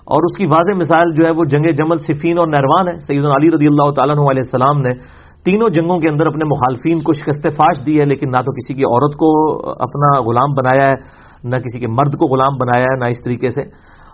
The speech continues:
اور even بعد میں بھی آپ رضی اللہ تعالیٰ عنہ نے علیہ السلام ان کے وظیفے بھی اسی طریقے سے جاری رکھے، چاہے جمل کے لوگ ہوں، صفین کے ہوں، نہروان کے ہوں۔ اس حوالے سے آپ رضی اللہ تعالیٰ عنہ علیہ السلام،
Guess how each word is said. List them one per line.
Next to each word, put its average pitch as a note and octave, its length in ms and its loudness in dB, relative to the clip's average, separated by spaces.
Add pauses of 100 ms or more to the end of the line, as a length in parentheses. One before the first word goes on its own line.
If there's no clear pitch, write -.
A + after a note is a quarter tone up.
اور B2 300 2
even C#3+ 300 0
بعد D#3 220 2
میں D#3+ 100 0
بھی D3+ 140 2
آپ C#3+ 280 -2
رضی C3 360 -4
اللہ C#3 280 2
تعالیٰ C#3+ 240 2
عنہ C3+ 220 0
نے - 20 -2
علیہ A#2+ 420 -2
السلام C3 420 -2
ان C3 120 -6
کے C3 160 -4
وظیفے C#3+ 360 0
بھی D3 80 -2
اسی C#3+ 140 -4
طریقے B2+ 240 -6
سے B2+ 100 -6
جاری A#2+ 220 0
رکھے، A#2 280 -4 (1700)
چاہے B2 160 2
جمل C#3 280 2
کے D3 120 -2
لوگ C#3 280 0
ہوں، C3 100 -2
صفین C#3 400 -6
کے C3 140 -6
ہوں، B2 200 0
نہروان A2+ 440 0
کے A#2+ 120 -6
ہوں۔ A2+ 180 -2 (640)
اس F3 160 -2
حوالے F#3 260 2
سے F#3+ 160 -4 (180)
آپ F3+ 520 4
رضی D#3 340 0
اللہ D#3+ 340 2
تعالیٰ D#3 280 2
عنہ D#3+ 100 0
علیہ C#3+ 420 0
السلام، D3 580 0